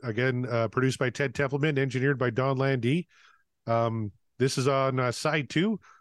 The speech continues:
uh, snuggled in between Tora Tora and Loss of, or sorry, Tora Tora and Take Your Whiskey Home.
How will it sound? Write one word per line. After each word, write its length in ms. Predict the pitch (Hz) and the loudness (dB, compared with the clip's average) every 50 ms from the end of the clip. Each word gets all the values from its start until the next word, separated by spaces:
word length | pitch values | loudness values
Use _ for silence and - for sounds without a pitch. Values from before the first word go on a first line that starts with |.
| _ _ _ _ | _ _ _ _
uh, 340 | - 110 107 110 117 117 113 | -4 -2 0 2 2 0 0
snuggled 500 | 101 - - - 135 139 147 143 139 131 | -2 -6 -4 -2 -2 0 0 2 2 2
in 40 | 143 | 0
between 400 | 135 127 - 147 151 143 139 123 | -2 -2 -2 0 0 0 0 -2
Tora 300 | - - 151 151 147 139 | 0 0 2 2 2 0
Tora 380 | - - 143 143 165 180 180 151 | 0 0 2 4 4 2 2 2
and 200 | 139 131 120 117 | 0 0 0 0
Loss 340 | 117 120 143 156 - - | 0 0 0 0 0 0
of, 220 | 160 143 131 131 - | 0 0 0 -2 -2
or 140 | 143 135 120 | -2 -2 0
sorry, 280 | - 147 135 131 113 - | 0 0 0 0 0 0
Tora 180 | - 147 147 | 0 0 0
Tora 260 | 135 - 143 151 151 143 | 0 0 0 0 0 0
and 140 | 120 107 - | -2 -4 -4
Take 220 | - 151 139 - | -4 -4 -2 0
Your 80 | 131 123 | 2 2
Whiskey 280 | 143 139 - 139 117 | 2 2 0 -2 0
Home. 240 | 107 123 147 170 | 0 2 0 0